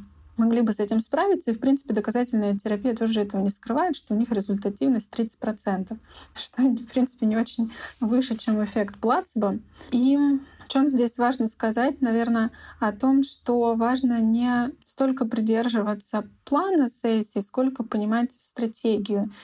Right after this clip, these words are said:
И некоторые этапы можно с определённым клиентом проскочить, и они у него проходят быстро, а некоторые, на которых официально выделена одна сессия, могут занять несколько месяцев. Это если мы говорим исключительно про расстройство пищевого поведения.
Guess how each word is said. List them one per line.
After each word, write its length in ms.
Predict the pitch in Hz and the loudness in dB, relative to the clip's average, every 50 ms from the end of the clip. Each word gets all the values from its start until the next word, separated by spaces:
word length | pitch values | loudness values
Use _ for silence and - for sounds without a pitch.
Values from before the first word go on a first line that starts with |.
| - - _ - | -20 -12 _ 0
И 440 | 247 220 220 220 220 214 214 269 277 - _ _ | 0 2 2 2 2 2 0 -2 -4 -8 _ _
некоторые 800 | 226 226 254 233 240 254 262 262 - 240 247 - 226 226 226 226 | -4 0 2 2 4 2 2 0 -2 -4 -4 -2 -2 0 0 0
этапы 440 | 226 - - 240 233 226 226 - 220 | -2 -2 -2 0 0 -2 -2 -2 -2
можно 420 | 208 202 220 226 220 - 208 202 202 | 0 0 0 0 0 0 -2 -2 -2
с 220 | 202 - - - | -4 -8 -10 -10
определённым 760 | 214 208 - - 226 220 220 214 226 226 226 214 202 202 202 | -10 -6 -4 -4 -4 -2 -2 -2 0 2 2 2 0 0 -2
клиентом 480 | 202 220 214 220 208 208 196 202 214 208 | -2 -2 -2 -2 -2 -2 -4 -4 -6 -8
проскочить, 720 | - - 214 - - - 226 226 - - 226 208 202 - | -6 -8 -10 -10 -6 -6 -6 -6 -4 -4 -4 -4 -2 -4
и 20 | 202 | -4
они 160 | 202 208 214 | -2 0 2
у 60 | 220 | 2
него 240 | 220 220 220 220 214 | 2 2 2 0 -2
проходят 500 | - - 226 226 - 247 240 254 254 254 | -2 -4 -4 -2 -2 -2 0 0 0 0
быстро, 520 | 262 311 339 359 - - - 254 214 220 - - - - - - - | 0 2 0 0 -2 -4 -6 -6 -6 -6 -8 -12 -18 -20 -20 -8 -2
а 80 | 240 226 | 2 2
некоторые, 600 | 240 269 294 294 - 262 - 247 220 214 214 208 | 4 2 2 0 -2 -4 -2 0 0 0 0 0
на 120 | 208 208 | -2 -4
которых 420 | - 233 220 226 214 214 - - - - - _ _ - | -4 -4 -2 0 -2 -2 -4 -6 -12 -16 -18 _ _ -6
официально 600 | 220 - - 220 - - 240 240 214 226 214 202 | -4 -2 -2 -4 -2 0 0 2 2 2 2 2
выделена 480 | 247 247 226 226 - 208 202 202 196 | 2 0 0 0 0 0 0 2 2
одна 260 | 202 220 220 214 208 | 2 2 0 0 -2
сессия, 540 | 220 - - 214 208 208 214 - - 202 196 | -2 -2 -2 -2 -2 -2 -2 -4 -4 -2 -2
могут 500 | 202 226 247 226 226 247 254 254 240 202 | 0 0 0 0 2 2 2 0 0 -2
занять 520 | 202 214 208 208 214 226 226 226 226 - 240 | -2 -4 -4 -2 0 0 0 0 -2 -2 0
несколько 500 | 214 220 226 - - 220 208 202 - 214 | 0 0 0 0 -2 -4 -4 -2 -2 0
месяцев. 560 | 208 202 196 190 196 - - - - - - - - - - - - - - | 2 2 2 0 -2 -6 -12 -10 -10 -10 -10 -10 -14 -20 -20 -20 -20 -12 -4
Это 200 | - 233 226 262 | -4 0 2 4
если 240 | 254 262 262 - 240 | 2 2 2 2 2
мы 140 | 226 226 226 | 2 4 4
говорим 540 | 220 220 214 220 214 226 240 247 247 - 233 | 2 2 0 2 0 2 2 0 0 0 -2
исключительно 960 | 220 - - - 233 233 226 - - - 240 240 233 - 220 202 202 202 202 | -2 -2 -2 -2 -2 -2 -2 -4 -4 -2 0 -2 0 0 0 0 2 2 0
про 220 | 202 - 214 208 | 0 -2 -2 0
расстройство 500 | 196 190 - - - 202 196 196 - - | 0 -2 -4 -4 -4 -6 -6 -4 -6 -8
пищевого 400 | 196 - 214 - - - 196 190 | -8 -8 -8 -6 -4 -4 -4 -4
поведения. 460 | - - 202 214 214 196 202 202 226 | -2 -4 -4 -4 -2 -2 -2 -2 -4